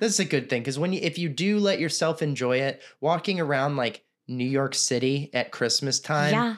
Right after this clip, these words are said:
Speaker 1: it's fucking gorgeous.
Speaker 2: Okay, I
Speaker 1: It's
Speaker 2: have
Speaker 1: so,
Speaker 2: the
Speaker 1: it's so rosy and
Speaker 2: best
Speaker 1: good.
Speaker 2: Christmas story in New York.
Speaker 1: Okay.
Speaker 2: I was working on a gala that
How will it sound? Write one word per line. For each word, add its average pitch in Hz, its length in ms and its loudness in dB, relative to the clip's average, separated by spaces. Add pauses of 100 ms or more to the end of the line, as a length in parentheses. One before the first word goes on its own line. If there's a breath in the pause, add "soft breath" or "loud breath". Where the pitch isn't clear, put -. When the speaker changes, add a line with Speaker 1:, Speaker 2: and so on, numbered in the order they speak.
(120)
Speaker 1:
it's - 80 -18
fucking 233 380 0
gorgeous. 247 680 0
Speaker 2:
Okay, 190 440 0
I 190 160 2
Speaker 1:
It's 226 80 4
Speaker 2:
have 277 80 6
Speaker 1:
so, 233 160 6
Speaker 2:
the 214 100 6
Speaker 1:
it's 208 180 2
so 226 220 4
rosy 220 420 4
and 175 200 4
Speaker 2:
best 151 240 0
Speaker 1:
good. 202 320 2
Speaker 2:
Christmas 185 580 -2
story 156 400 0
in 156 120 -4
New 151 60 -4
York. 127 460 0 (140)
Speaker 1:
Okay. 156 340 2
Speaker 2:
I 214 540 4
was 254 260 0
working 220 540 0
on 196 200 0
a 180 200 0 (580)
gala 208 640 2
that 185 380 0